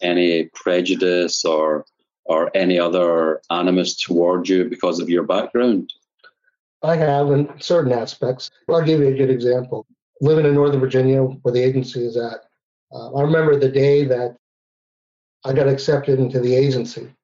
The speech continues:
Speaker 2: I was wearing a, you know, I had my best suit on, and we went out to Lansdowne to a restaurant there in, in Virginia. Uh, it was a country club. I had my family with me, and,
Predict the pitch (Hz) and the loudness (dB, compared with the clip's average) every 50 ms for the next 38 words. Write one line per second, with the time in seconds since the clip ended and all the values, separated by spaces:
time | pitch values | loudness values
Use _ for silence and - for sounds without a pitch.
0 | _ _ _ - 131 127 135 131 127 139 143 143 143 139 135 127 127 123 127 139 | _ _ _ -4 -2 0 2 2 2 2 2 2 2 2 2 2 2 2 2 0
1 | 131 127 135 143 135 123 123 123 135 143 131 131 123 - - 139 139 139 - - | 0 0 2 2 2 2 2 2 2 2 2 0 0 0 0 0 0 0 0 0
2 | 143 143 139 131 135 139 135 139 135 123 131 131 139 143 143 143 139 139 - - | 0 2 2 2 2 2 2 0 2 2 4 4 4 4 2 0 -2 -4 -4 -6
3 | 131 127 127 131 131 - - _ _ _ _ - 135 143 147 147 143 135 - 135 | -4 -4 -4 -4 -4 -8 -16 _ _ _ _ -2 0 2 2 2 0 0 -2 -2
4 | 120 120 123 120 - - 131 131 123 131 139 143 143 - - 120 117 110 _ - | -2 -2 -4 -6 -4 0 0 2 2 2 2 0 -2 -4 -10 -12 -12 -14 _ -14
5 | 117 120 123 135 - _ _ _ _ _ - 135 127 123 135 135 120 117 123 120 | -14 -14 -14 -16 -20 _ _ _ _ _ -8 -6 -6 -4 -4 -4 -4 -4 -4 -4
6 | - - 139 135 131 117 113 - - - - - 123 123 120 123 123 117 123 117 | -2 0 0 0 0 -2 -4 -10 -16 -20 -16 -12 -10 -8 -6 -6 -4 -2 -2 -4
7 | 117 127 135 - - 151 139 135 127 131 - 113 113 - _ _ - 190 - _ | -4 -6 -8 -6 -4 -4 -2 -2 -4 -4 -6 -12 -14 -14 _ _ -20 -20 -20 _
8 | _ _ _ _ _ _ - 117 127 131 131 131 120 - - 135 139 139 139 139 | _ _ _ _ _ _ -2 0 0 2 2 0 -2 0 0 0 2 2 2 2
9 | 139 143 139 139 - 143 135 139 143 135 120 120 120 120 | 2 2 0 0 0 0 0 2 2 0 0 -2 -4 -8